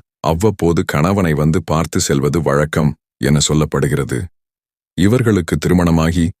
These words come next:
பத்து ஆண்டுகள் முடிந்த நிலையில் இரண்டு பிள்ளைகள் திருநெல்வேலி மாவட்டத்தில் உள்ள விடுதியில் தங்கி படித்து வருகின்றனர். Also read, "நல்ல காலம்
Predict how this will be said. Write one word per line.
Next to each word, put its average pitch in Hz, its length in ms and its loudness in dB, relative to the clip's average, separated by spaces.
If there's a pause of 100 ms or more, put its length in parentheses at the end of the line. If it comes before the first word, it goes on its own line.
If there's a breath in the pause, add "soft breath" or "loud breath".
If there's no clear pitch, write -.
(280)
பத்து 90 420 0
ஆண்டுகள் 101 380 2
முடிந்த 80 360 2
நிலையில் 78 440 0 (440)
இரண்டு 98 420 2
பிள்ளைகள் 80 480 2 (360)
திருநெல்வேலி 85 680 4
மாவட்டத்தில் 80 680 0
உள்ள 76 200 2
விடுதியில் 82 520 0
தங்கி 80 280 0
படித்து 78 340 0
வருகின்றனர். 69 580 0 (840)
Also 82 360 2
read, 73 320 0 (840)
"நல்ல 95 300 2
காலம் 82 440 0